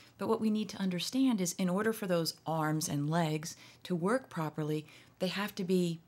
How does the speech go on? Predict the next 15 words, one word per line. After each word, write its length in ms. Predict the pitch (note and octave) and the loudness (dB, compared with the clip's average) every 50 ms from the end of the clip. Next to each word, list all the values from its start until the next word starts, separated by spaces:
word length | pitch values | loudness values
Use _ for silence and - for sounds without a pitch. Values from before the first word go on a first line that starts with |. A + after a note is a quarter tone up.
| _ - | _ -4
attached 640 | F3 E3+ - - - F#3 F#3 F#3 F#3 - - - - | -4 -4 -4 -4 -2 0 0 2 2 2 0 0 0
to 80 | - D#3+ | 0 -2
something 420 | - - E3+ E3+ - - F3 F3 | -2 0 -2 -2 -2 0 2 2
that 140 | E3 D#3+ D#3 | 2 2 2
is 100 | D#3+ D#3 | 4 4
stable. 680 | - - - - E3+ E3 E3+ F3 D#3 C#3+ - - - - - - - | 6 4 4 4 2 2 2 2 0 -2 -4 -6 -8 -12 -20 -10 -4
We 140 | F#3+ G3 F#3+ | -2 2 4
need 320 | F#3+ F#3+ F#3 G3 G3+ F3 - | 4 4 4 4 2 2 0
stability. 760 | - - F3 D#3 D3 E3 E3 F3+ F3 D#3+ - - - - - - - - - - - | 0 -2 -2 0 2 2 2 2 2 0 -2 -4 -10 -12 -14 -18 -20 -20 -20 -8 -2
And 160 | - F#3 F#3 | 0 2 4
that 200 | F#3 F#3 F#3 F#3 | 4 2 2 0
stability 480 | - - F#3 E3 E3+ F3 F#3+ G#3 G#3+ F#3+ | -2 -2 -2 0 0 0 2 0 -2 -4
comes 400 | G3 - D#3+ D#3+ E3 F3+ F3 - | -4 -4 -2 0 0 0 0 -2
from 260 | - - D3+ D3+ D3+ | -2 -4 -4 -2 -2
our 240 | D3+ D#3 D#3+ E3 | -4 -4 -4 -6